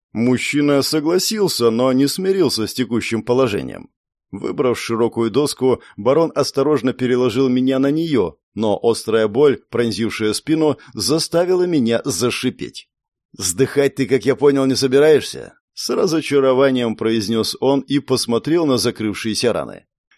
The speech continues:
"Так ты ещё и лекарь. Тогда понятно, не повезло нам. Поместье твоих рук дело...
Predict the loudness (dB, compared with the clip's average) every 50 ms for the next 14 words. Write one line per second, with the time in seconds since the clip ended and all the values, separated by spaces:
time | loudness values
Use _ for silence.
0 | _ -2 -2 -2 -2 -2 -2 -2 0 -2 -2 0 2 4 4 4 6 4 4 2
1 | 0 -4 -10 -14 -16 _ _ _ _ -2 -2 0 0 0 0 2 2 2 2 2
2 | 2 2 2 0 -2 -4 -6 -6 -8 -6 -6 -6 -4 0 0 0 0 2 0 0
3 | 0 0 0 0 -2 -4 -6 -10 -14 -18 -20 _ _ _ -4 -2 0 2 2 0
4 | 0 -2 -4 -2 0 0 0 2 0 0 0 0 0 2 2 4 4 2 2 0
5 | -2